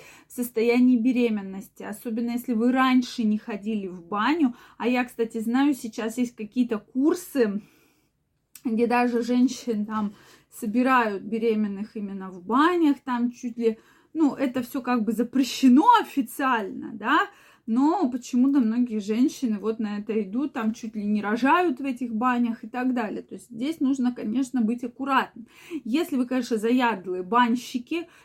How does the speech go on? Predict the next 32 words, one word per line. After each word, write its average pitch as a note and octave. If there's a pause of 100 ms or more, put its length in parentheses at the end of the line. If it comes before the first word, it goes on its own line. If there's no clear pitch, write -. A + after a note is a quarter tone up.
то, A3+
пожалуйста, B3
парьтесь, D4
но B3
без A#3
какого-то A#3
там A#3+
фанатизма, A#3+
да, A3+
чтобы, G#3+
опять G3+
же, G3+
не A3
было F3+
контраста, B3
что G#3+
вот G3
резко G#3
горячее, C#4
резко G#3
холодное, C#4 (320)
чтобы G#3
вот G#3
этого, C4
конечно A3+
же, B3 (160)
не B3+
было, F3
потому A3
что -
это, A3
конечно, A3